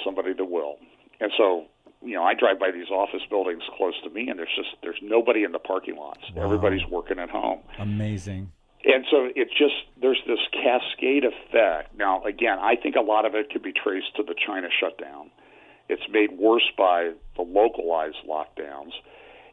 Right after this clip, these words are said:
Speaker 1: And I agree with you, a lot of these lockdowns do not make any sense. Uh,
Speaker 2: You mean in different parts of the country?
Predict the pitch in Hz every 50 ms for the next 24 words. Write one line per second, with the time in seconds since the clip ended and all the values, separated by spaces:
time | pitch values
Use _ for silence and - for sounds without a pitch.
0 | _ - 135 127 123 123 123 - _ _ - - 120 127 131 127 127 - - 131
1 | 139 139 127 120 - - 98 92 92 92 - - 95 90 95 107 104 113 127 127
2 | 117 107 107 101 92 - 92 92 92 92 - - 92 82 76 71 71 - - -
3 | _ - - 98 90 87 92 101 98 101 101 - 98 92 90 82 - 92 85 82
4 | 76 - - - - 76 71 71 - - - - - - - _ _ - 95 87
5 | 85 82 80 78 76 143 135 139 135 123 120 117 123 - 123 104 - 123 120 -
6 | - 107 104 - 127 123 120 - 147 147 151